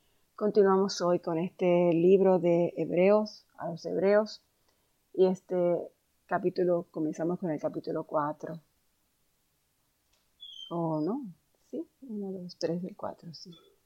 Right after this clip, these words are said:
Todavía sigue vigente la promesa que hizo Dios de entrar en su descanso.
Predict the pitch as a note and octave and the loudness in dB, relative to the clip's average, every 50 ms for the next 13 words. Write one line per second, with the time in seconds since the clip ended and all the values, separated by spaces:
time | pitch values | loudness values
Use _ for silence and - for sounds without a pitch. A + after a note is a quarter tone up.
0 | _ _ _ _ _ _ _ _ _ _ _ _ _ _ _ _ _ _ _ _ | _ _ _ _ _ _ _ _ _ _ _ _ _ _ _ _ _ _ _ _
1 | _ _ _ _ _ _ _ _ _ _ _ _ _ _ _ _ _ - A#3 A3+ | _ _ _ _ _ _ _ _ _ _ _ _ _ _ _ _ _ 8 10 12
2 | A3 G#3+ A#3+ C4 C4+ C#4 C#4 C#4 C#4 C#4+ C#4 - C#4 A3+ A3 A3+ F3 G3+ G#3 G#3 | 12 12 10 8 8 8 8 8 8 6 4 4 8 10 10 10 10 8 6 6
3 | G#3+ G3 G3+ G#3 G3+ F#3+ F3 E3+ - F3 E3 D#3+ E3 F3 - - F3 E3 - E3+ | 4 4 8 8 10 10 8 8 4 2 4 4 2 2 0 0 -2 0 0 0
4 | D#3+ E3+ - F3+ D#3 D3+ D#3 D#3 D#3+ D#3+ E3+ E3+ - - - - _ _ _ _ | 0 2 2 0 0 2 2 4 4 4 4 2 2 0 -6 -12 _ _ _ _
5 | _ _ _ - E3 F#3+ F3 D#3+ D#3+ D#3+ D#3+ - E3+ E3 D#3+ D#3+ D3+ D#3 - - | _ _ _ -2 2 4 4 4 4 2 0 0 2 4 4 4 4 2 -2 -2
6 | - F#3+ D#3+ D#3+ E3+ - - G#3 G3+ F#3 F3 D#3+ D#3 - - - D#3 C#3+ C#3+ D3+ | 0 0 0 2 0 0 4 4 6 6 4 2 0 -4 -8 -8 -6 -6 -4 -6
7 | D3 - - E3 C#3+ | -6 -8 -10 -10 -14